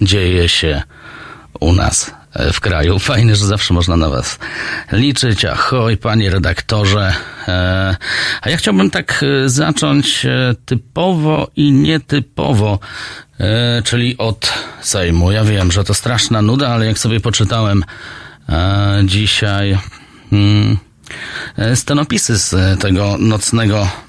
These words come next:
posiedzenia i z nich jasno wynika, ja nie wiem, czy macie świadomość, e, że tam nie było żadnego dzieła przypadku. Ja mówię o tym słynnym,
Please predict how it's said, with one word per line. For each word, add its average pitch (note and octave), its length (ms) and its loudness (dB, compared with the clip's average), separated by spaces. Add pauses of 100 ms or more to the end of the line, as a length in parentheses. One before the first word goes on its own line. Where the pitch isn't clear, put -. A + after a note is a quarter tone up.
(100)
posiedzenia G#2 800 0 (1040)
i A2 80 2
z G#2+ 60 2
nich D3+ 280 2 (220)
jasno D3+ 380 0
wynika, G#2+ 380 0
ja F2 80 2
nie G2 120 4
wiem, F#2+ 140 4
czy - 120 2
macie F#2 260 4
świadomość, F#2+ 640 2 (600)
e, G2+ 420 2
że G#2+ 220 2
tam A#2 400 2
nie A#2 100 2
było F#3+ 200 0
żadnego G2 420 2
dzieła F2 560 0
przypadku. - 720 0
Ja E2 120 4
mówię F2 500 4 (580)
o G#2+ 180 -2
tym F#2 280 2
słynnym, F#2 760 2